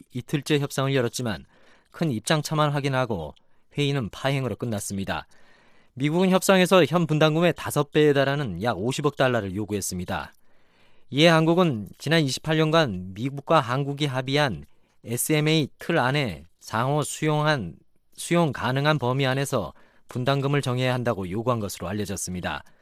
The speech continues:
회의가 끝난 뒤 미국 측 수석 대표는 유감스럽게도 한국 측이 내놓은 제안은 공평한 부담, 분담이라는 미국 측 요청에 부응하지 않았다고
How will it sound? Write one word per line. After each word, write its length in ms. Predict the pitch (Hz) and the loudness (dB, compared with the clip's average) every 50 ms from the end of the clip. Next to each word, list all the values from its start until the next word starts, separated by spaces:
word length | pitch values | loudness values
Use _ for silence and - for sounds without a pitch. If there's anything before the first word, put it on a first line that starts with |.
| _ _ _ - _ - _ _ _ _ _ _ _ | _ _ _ -20 _ -20 _ _ _ _ _ _ _
회의가 180 | 160 170 170 190 | 2 4 4 4
끝난 340 | 180 190 185 185 190 185 185 | 4 4 4 6 6 6 6
뒤 160 | 202 196 170 | 6 4 4
미국 280 | 120 139 160 170 151 | 4 2 0 0 -2
측 180 | - - 180 - | -4 -6 -4 -4
수석 420 | - - - - 175 - _ - | -4 -6 -2 -2 -2 -2 _ -2
대표는 520 | _ 143 139 - - 160 165 131 87 71 - - _ _ _ _ _ _ _ _ _ - | _ 0 0 0 0 -2 -2 -2 -4 -8 -12 -18 _ _ _ _ _ _ _ _ _ -2
유감스럽게도 840 | 127 147 160 156 - 165 165 - _ - 165 156 185 180 139 104 | 0 2 2 2 2 0 0 0 _ 2 4 6 6 4 4 2
한국 380 | 92 - - 123 147 147 147 - | 0 -2 -2 -2 -2 -2 -4 -6
측이 240 | - - 170 165 160 | -4 -2 0 2 2
내놓은 320 | 151 147 151 156 160 151 | 2 2 2 2 2 2
제안은 560 | 135 139 143 147 151 156 151 110 85 71 67 - - _ - _ - _ - | 0 0 0 0 0 0 -2 -2 -4 -8 -12 -18 -20 _ -20 _ -20 _ -12
공평한 500 | - 120 131 135 - 156 160 165 165 156 | -6 -4 -4 0 2 4 4 4 4 2
부담, 500 | - 101 123 143 151 151 151 127 104 - _ _ _ _ - | 0 0 2 2 2 2 0 -4 -6 -12 _ _ _ _ -8
분담이라는 800 | - 127 135 147 147 147 143 139 147 151 156 156 135 95 80 76 90 | -4 -2 2 4 4 4 4 2 2 2 2 0 -4 -4 -8 -10 -14
미국 340 | 85 85 104 135 143 135 | -14 -10 -8 -8 -8 -8
측 220 | - - 160 139 113 | -4 -4 -4 -2 -2
요청에 400 | 120 117 - 143 135 147 139 98 | -4 -2 -2 -4 -4 -2 -4 -6
부응하지 520 | - - - 117 139 139 135 135 120 120 | -8 -8 -4 -2 0 0 0 0 -2 -2
않았다고 720 | 90 92 120 139 - _ - 120 104 - - 85 71 - | -4 -2 -2 -2 -2 _ -2 -4 -2 -4 -8 -10 -10 -12